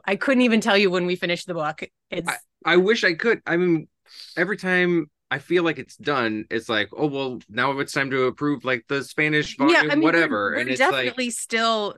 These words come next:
Speaker 1: th-, there's still work that's, you know, and with the, the deluxe hardcover um,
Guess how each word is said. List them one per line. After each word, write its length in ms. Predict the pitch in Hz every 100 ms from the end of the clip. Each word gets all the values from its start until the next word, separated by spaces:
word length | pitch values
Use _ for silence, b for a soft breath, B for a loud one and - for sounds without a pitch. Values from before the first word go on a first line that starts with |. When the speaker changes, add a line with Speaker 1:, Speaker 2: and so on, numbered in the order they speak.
| _ 180
Speaker 1:
th-, 160 | -
there's 360 | 190 240 277 -
still 360 | - 240 233
work 420 | 170 208 214 - - 185
that's, 380 | 175 175 170 - -
you 160 | 220 202
know, 140 | 170
and 300 | 185 170 175
with 180 | 196 -
the, 460 | - 170 170 - - _ -
the 200 | 185 185
deluxe 360 | 196 185 180 -
hardcover 760 | 170 170 196 180 170 165 170 - _
um, 400 | 175 160 160 -